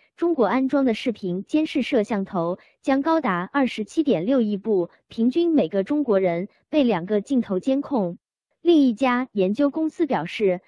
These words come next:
中国已经成为世界上最大的监控技术市场，全球用于视频搜索面孔的服务器，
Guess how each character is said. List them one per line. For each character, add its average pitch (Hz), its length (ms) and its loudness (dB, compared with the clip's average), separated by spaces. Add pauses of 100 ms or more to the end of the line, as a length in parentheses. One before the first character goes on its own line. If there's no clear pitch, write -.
(200)
中 339 200 -2
国 226 140 2
已 214 100 0
经 269 220 0
成 196 200 -2
为 180 320 -2 (180)
世 - 220 -4
界 254 160 2
上 214 240 0
最 285 160 2
大 220 220 0
的 175 180 -2
监 302 220 -2
控 247 260 0
技 233 140 -2
术 214 160 -2
市 233 180 -4
场， 165 320 -6 (280)
全 247 240 0
球 262 160 2
用 262 200 2
于 208 120 0
视 254 180 -4
频 190 320 -4
搜 330 220 -2
索 185 220 0
面 220 220 0
孔 185 180 -6
的 175 80 -4
服 190 300 -6
务 254 80 0
器， 208 360 -4